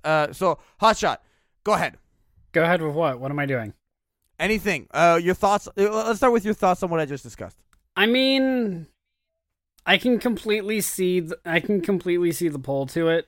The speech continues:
Speaker 2: especially if it's more of a, not a romantic pull, but a, "I want to protect this, I want to protect her, or I wa-,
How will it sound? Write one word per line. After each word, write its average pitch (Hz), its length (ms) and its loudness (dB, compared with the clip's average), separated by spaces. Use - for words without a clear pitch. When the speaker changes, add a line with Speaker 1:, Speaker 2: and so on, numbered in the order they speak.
Speaker 2:
especially 170 600 0
if 160 120 -4
it's 165 180 -2
more 151 280 2
of 147 140 -2
a, 143 500 0
not 160 260 4
a 156 40 0
romantic 135 520 0
pull, 143 220 0
but 139 180 0
a, 131 320 0
"I 151 140 2
want 147 260 2
to 156 100 -4
protect 131 480 -4
this, - 560 -6
I 143 100 2
want 139 220 0
to 131 60 0
protect 131 420 -2
her, 135 240 4
or 127 280 2
I 123 120 0
wa-, 135 80 -6